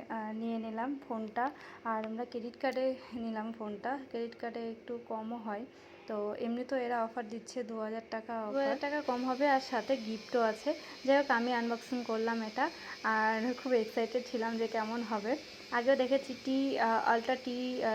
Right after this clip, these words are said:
থ্রিটা দেখেছি, এটা হচ্ছে Ultra টি ফোর নিয়েছি আমি।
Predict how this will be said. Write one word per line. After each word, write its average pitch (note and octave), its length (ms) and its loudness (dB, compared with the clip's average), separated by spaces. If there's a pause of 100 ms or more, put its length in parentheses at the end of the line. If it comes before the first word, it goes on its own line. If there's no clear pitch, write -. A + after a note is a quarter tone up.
(140)
থ্রিটা B3+ 340 4
দেখেছি, A#3+ 480 0
এটা A3+ 220 0
হচ্ছে A3+ 320 -2 (160)
Ultra G#3 220 0 (100)
টি A#3+ 120 -4
ফোর A#3+ 280 0
নিয়েছি A#3 440 -2
আমি। A3 280 2